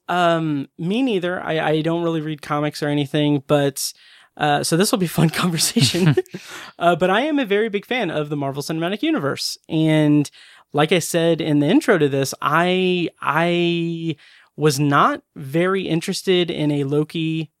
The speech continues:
Speaker 1: T V series,
Speaker 2: Mm-hmm.
Speaker 1: um, be-, specifically because it felt on the surface like it would be fan service. Because Loki, spoilers for the M C U, obviously, we're not gonna spoil Loki yet, but spoilers for the M C U. Um,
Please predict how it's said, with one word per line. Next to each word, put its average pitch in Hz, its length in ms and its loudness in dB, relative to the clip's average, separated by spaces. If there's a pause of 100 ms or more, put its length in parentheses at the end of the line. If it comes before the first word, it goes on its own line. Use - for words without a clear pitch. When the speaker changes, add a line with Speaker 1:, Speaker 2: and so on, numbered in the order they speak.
(180)
Speaker 1:
T 185 160 -4
V 156 140 0
series, 143 440 -2 (120)
Speaker 2:
Mm-hmm. - 580 0
Speaker 1:
um, 147 460 2
be-, 175 220 -4
specifically 285 540 -2
because 196 500 0
it 170 220 -2
felt 226 400 0
on 165 200 2
the 180 80 4
surface 220 400 -2
like 135 140 0
it 156 60 0
would 156 140 -2
be 185 100 -4
fan 254 240 2
service. - 500 -8
Because 151 520 0 (380)
Loki, 185 720 0
spoilers 220 600 4
for 175 320 -2
the 156 160 -2
M 170 120 0
C 180 160 -8
U, 135 280 -4 (220)
obviously, 131 440 -4
we're 139 140 -4
not 147 160 2
gonna 190 140 -2
spoil 185 540 -2
Loki 180 300 0
yet, 131 320 -4
but 131 260 -2
spoilers 143 400 -2
for 175 120 -8
the 170 100 -4
M 175 100 -2
C 220 220 -4
U. 135 140 -2 (500)
Um, 151 560 4